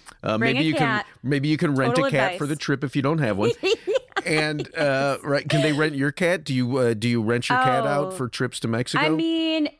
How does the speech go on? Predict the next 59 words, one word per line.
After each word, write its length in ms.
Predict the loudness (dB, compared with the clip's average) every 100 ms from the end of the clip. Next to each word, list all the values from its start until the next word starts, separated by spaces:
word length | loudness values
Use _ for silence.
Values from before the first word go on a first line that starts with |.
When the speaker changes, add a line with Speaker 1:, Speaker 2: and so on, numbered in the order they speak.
| _
Speaker 2:
it 220 | -2 -2
depends 580 | -4 -6 -2 0 0 -2
on 140 | -2 -2
the 80 |
person. 560 | -2 -2 -2 -2 -4 -2
We'd 100 | -2
have 180 | -2 -4
to 100 | -4
really 260 | -4 -2 -2
test 300 | -4 -4 -4
him 100 | -2
out. 280 | 0 -2
I 100 | -2
don't 160 | -2 -2
know 160 | -2 -2
how 120 | -6
Fuego 360 | -2 -2 0 -2
would 160 | -2
do. 480 | -2 0 0 -2 -4 _ -4
Speaker 1:
Yeah, 200 | -2 -2
that's 160 | -4
a 20 | -4
good 140 | 0
Speaker 2:
Oh, 160 | 0 0
Speaker 1:
point. 60 |
Speaker 2:
apparently 520 | 0 0 0 -2 -2
okay 360 | -2 -2 -2 -2
with 120 | -4
strangers 540 | -6 -6 -4 -4 -4 -6
'cause 160 | -6
he 80 | -4
was 160 | -4 -2
fine 320 | -2 -2 -4
with 160 | -8 -12 _ _ _
people 400 | -8 -2 -2 -2 0
yelling 320 | 0 0 -4
his 160 | -6
name 200 | -6 -6
and 60 | -6
taking 280 | -6 -6 -6
his 120 | -4
picture. 400 | -4 -4 -4 -6
So 160 | -4 -2
Speaker 1:
As 80 | 0
long 200 | 2 2
as 100 | 2
Speaker 2:
maybe 80 | 0
Speaker 1:
they 20 |
Speaker 2:
he'd 40 | 0
Speaker 1:
pronounce 280 | -2 0 -2
Speaker 2:
do 60 |
better 160 | -2 0
than 40 |
I 40 | 0
Speaker 1:
Fuego 220 | 0 -2
Speaker 2:
think. 120 | -2
Speaker 1:
properly, 460 | -2 -4 -4 -8 -6
it's 180 | -8 -8
okay. 300 | -8 -10